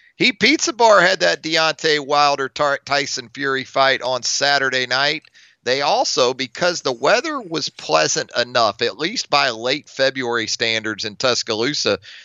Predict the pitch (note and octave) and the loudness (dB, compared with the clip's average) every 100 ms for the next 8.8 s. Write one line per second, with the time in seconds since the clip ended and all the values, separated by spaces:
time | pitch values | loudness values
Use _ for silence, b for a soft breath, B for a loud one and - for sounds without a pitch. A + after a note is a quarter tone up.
0 | B C#3 D3 D#3+ G#3 A3+ F#3+ D3 E3 D#3+ | B 4 6 6 4 2 2 2 0 2
1 | D#3 - F#3+ G3+ - D3 B2 G#2+ G#2+ B2 | 0 0 -4 -2 -6 -4 -4 -2 0 0
2 | B2+ B2 A#2 C#3+ D3 C#3+ C#3+ C3 D3+ F3 | 0 0 0 0 -2 -4 -6 -4 -2 -2
3 | E3 D3 A2+ G2 F2+ C#2+ - _ _ _ | -2 -4 -4 -6 -10 -16 -20 _ _ _
4 | _ - - C#3 A#2 G2 D2+ - _ _ | _ -10 -2 2 2 0 -6 -20 _ _
5 | - C3 - B2 - C3 B2+ B2 A2+ - | -10 -8 -6 -6 -2 0 0 0 -2 -2
6 | D3 D3 C#3+ B2 A2 A2+ G#2 G#2 G#2 B2 | 0 0 0 -2 0 -2 -2 -6 -6 -6
7 | - A2+ A2 G2 G2 F#2+ - C3+ C#3 C#3+ | -6 -6 -8 -8 -8 -4 0 2 2 0
8 | C3+ C3 C#3 C3 C3+ C3 C3 | 0 -2 0 -2 -2 0 0